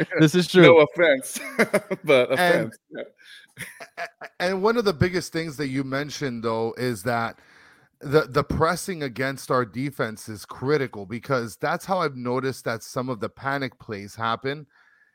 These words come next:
Speaker 3: And as of late, teams have sort of discovered that if we play someone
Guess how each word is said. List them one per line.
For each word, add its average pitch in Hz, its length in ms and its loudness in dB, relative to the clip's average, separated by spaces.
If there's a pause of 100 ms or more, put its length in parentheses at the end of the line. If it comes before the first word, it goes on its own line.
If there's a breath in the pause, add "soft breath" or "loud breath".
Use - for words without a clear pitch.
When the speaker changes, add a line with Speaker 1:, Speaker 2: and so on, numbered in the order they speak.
(160)
Speaker 3:
And 127 460 -2 (120)
as 135 320 0
of 113 160 -4
late, 135 400 -2 (180)
teams 143 340 -10
have 110 120 -10
sort 131 260 -4
of 110 120 -6
discovered 123 520 -2
that 113 240 2
if 113 140 -6
we 131 180 -6
play 139 320 -4
someone 117 540 -4